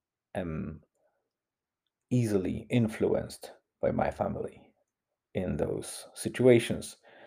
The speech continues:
albeit they are smaller scale situations, like,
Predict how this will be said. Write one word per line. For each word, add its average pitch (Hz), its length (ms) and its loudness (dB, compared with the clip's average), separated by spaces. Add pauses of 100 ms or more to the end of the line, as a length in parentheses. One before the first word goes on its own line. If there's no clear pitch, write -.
(340)
albeit 107 720 6 (320)
they 110 160 6
are 104 180 4
smaller 110 800 6 (920)
scale 98 640 4
situations, 98 960 -4
like, - 580 -2